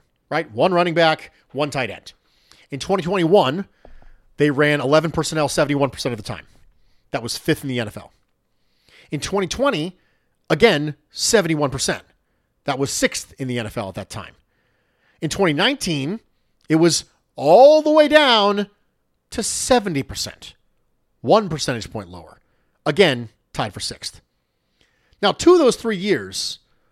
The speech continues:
the Bills had a good offense, twenty twenty, twenty twenty-one.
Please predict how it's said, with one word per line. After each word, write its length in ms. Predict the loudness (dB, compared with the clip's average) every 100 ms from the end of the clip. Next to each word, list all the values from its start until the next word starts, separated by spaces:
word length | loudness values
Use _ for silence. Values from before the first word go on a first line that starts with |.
| _
the 100 | 0
Bills 240 | 2 2
had 140 | 2 0
a 60 |
good 140 | 2 4
offense, 600 | 2 0 -10 -12 -12 -12 _ _
twenty 180 | -8 -6
twenty, 380 | -2 -2 -2 -8 _ _ _ _
twenty 180 | -10 -8
twenty-one. 400 | -4 -6 -8